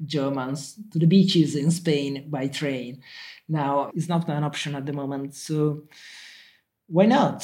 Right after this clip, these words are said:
Uh, at the end, really, th-, there's no special reason why there is no direct connection between Germany and Barcelona right now. It's possible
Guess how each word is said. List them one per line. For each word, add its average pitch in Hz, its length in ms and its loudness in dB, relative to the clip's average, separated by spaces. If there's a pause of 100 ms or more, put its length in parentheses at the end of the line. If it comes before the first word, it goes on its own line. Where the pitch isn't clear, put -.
Uh, 151 360 2
at 156 80 0
the 170 100 4
end, 180 360 2 (100)
really, 151 500 4
th-, 147 180 -6
there's 151 220 -4
no 160 160 0
special 165 600 0
reason 175 440 6
why 156 500 4
there 156 300 0
is 156 400 0 (260)
no 156 440 2
direct 143 340 -4
connection 147 460 -4
between 139 340 -8
Germany 135 480 -6
and 131 340 -10
Barcelona 135 640 -4
right 127 140 -6
now. 135 400 -2
It's 123 260 -10
possible 156 600 -4